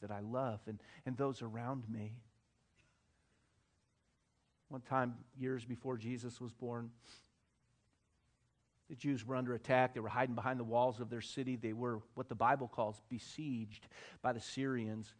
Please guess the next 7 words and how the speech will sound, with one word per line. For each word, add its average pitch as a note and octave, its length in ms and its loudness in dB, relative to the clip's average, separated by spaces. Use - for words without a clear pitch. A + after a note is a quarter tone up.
Besieged D3+ 500 4
basically C#3 400 6
means B2+ 320 2
to G#2 220 0
cut F#3 200 12
off D#3+ 280 12
the, A2 220 4